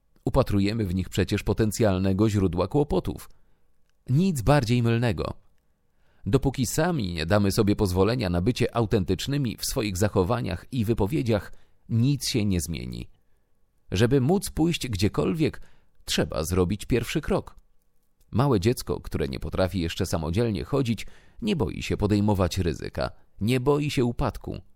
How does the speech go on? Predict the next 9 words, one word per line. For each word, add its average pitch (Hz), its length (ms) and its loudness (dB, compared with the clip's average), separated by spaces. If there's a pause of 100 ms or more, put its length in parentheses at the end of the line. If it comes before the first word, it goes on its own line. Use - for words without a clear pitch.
(420)
Odważnie 113 600 2
stawia 67 360 -2
swój 90 240 -4
pierwszy 117 400 -2
w 104 40 0
życiu 104 280 0
krok, - 360 -2 (320)
mimo 185 300 2
że 143 240 4